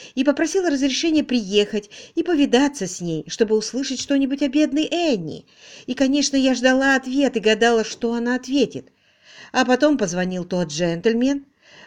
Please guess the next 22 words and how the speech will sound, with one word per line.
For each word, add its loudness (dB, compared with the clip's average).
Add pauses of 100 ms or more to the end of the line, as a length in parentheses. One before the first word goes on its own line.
Когда 4
моя 4
сестра 0
болела, 4
я 2
поставила -4
в -6
доме 0
телефон, -2 (300)
и -2
та 2
леди, 2
что 0
живёт 0
теперь -6
на -4
первом -6
этаже, -4
платит -2
за -4
него 0
половину, -2